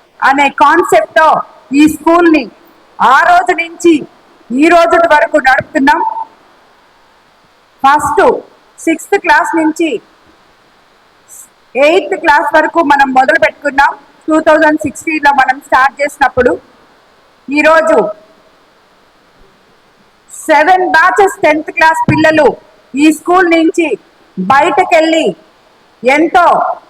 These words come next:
ఉన్నత స్థానంలో ఉన్నత విద్యలు అభ్యసిస్తున్నారు.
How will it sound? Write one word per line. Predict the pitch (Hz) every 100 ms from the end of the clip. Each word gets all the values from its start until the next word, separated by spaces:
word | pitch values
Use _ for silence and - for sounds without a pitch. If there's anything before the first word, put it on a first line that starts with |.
| - 247
ఉన్నత | 320 359 359
స్థానంలో | 359 370 330 320 320 311 320 269 - - _
ఉన్నత | 233 294 339 339 330
విద్యలు | 302 254 320 302 - -
అభ్యసిస్తున్నారు. | 240 226 330 330 - 320 302 294 294